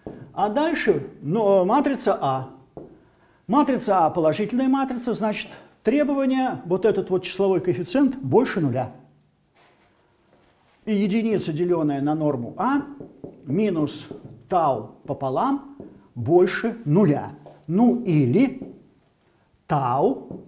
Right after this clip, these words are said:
меньше, чем два, делённое на норму А, но параметр тау у нас был больше нуля, так что вот это вот неравенство мы получили. Ну, как мы видим, мы это неравенство получали и при других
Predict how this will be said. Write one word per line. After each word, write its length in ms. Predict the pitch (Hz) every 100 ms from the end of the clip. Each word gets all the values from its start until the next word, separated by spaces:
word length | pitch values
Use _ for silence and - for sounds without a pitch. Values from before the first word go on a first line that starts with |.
| - _
меньше, 920 | - - 156 165 151 160 - 269 254 -
чем 340 | - 190 170
два, 300 | 139 175 185
делённое 540 | 165 165 160 156 147 139
на 140 | 151
норму 400 | 165 147 113 117 -
А, 300 | 165 254 - - _ _ _ _ _ -
но 240 | - 294 -
параметр 500 | 160 156 175 156 143
тау 180 | 170 160
у 20 |
нас 180 | 147 117
был 140 | 123
больше 340 | 123 151 - 131
нуля, 260 | 139 226
так 160 | 196 -
что 120 | 147
вот 120 | 135
это 140 | 208 196
вот 100 | 160
неравенство 420 | 139 170 - 139
мы 100 | 147
получили. 520 | 143 131 - 110 - - -
Ну, 80 |
как 180 | 202 208
мы 80 | 185
видим, 380 | 208 165 - - - - _ _ - - - -
мы 140 | 151 185
это 140 | 180
неравенство 420 | 180 175 165 165
получали 540 | 170 175 175 190 165 156
и 40 |
при 140 | 156 165
других 460 | 156 190 294 294